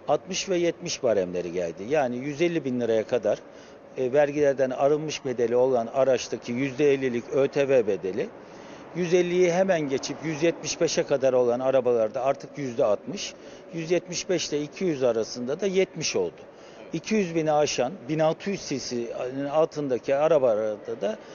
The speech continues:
e, yüzde seksen olarak devam edecek. E, bu, e, arada bazı, özellikle Türkiye'de üretilen araçların hemen yüz elli beş, yüz elli altıya geldiği zaman, e, mal bedelinin,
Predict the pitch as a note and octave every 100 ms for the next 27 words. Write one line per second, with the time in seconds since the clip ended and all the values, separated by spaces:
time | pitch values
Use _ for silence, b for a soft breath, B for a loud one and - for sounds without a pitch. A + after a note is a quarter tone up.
0 | B B E3+ E3+ F#3+ E3 F#3 - D3+ -
1 | D3+ C#3+ E3 G3 - F3+ E3 B2 G2+ F#2
2 | A3 - - B B - F3 E3 A3 A3+
3 | B3+ - F#3+ F#3+ F#3+ F#3 - E3 F#3 G3+
4 | E3+ D3+ - - A2 E3+ F#3+ D#3 C#3 A#2
5 | - B2+ D#3 F3 F#3 C#3+ - D#3 C#3+ C#3+
6 | B2 A#2+ D3+ - A#2 G#2+ A#2+ B2+ A2+ -
7 | F2 F#2+ D#3 B B B - G3+ F#3+ F3+
8 | D#3+ D#3+ D3+ E3+ E3 D#3+ D#3 D3 - C#3+
9 | C3 D3+ D#3 D3 D3 D3 D3+ D#3 C#3+ C3
10 | A#2+ C#3+ C3+ A2+ F2+ G#2 - B B B
11 | B - A#2+ A#2 A#2 D3 C#3+ A#2+ F#2+ F2
12 | E2+ G#2+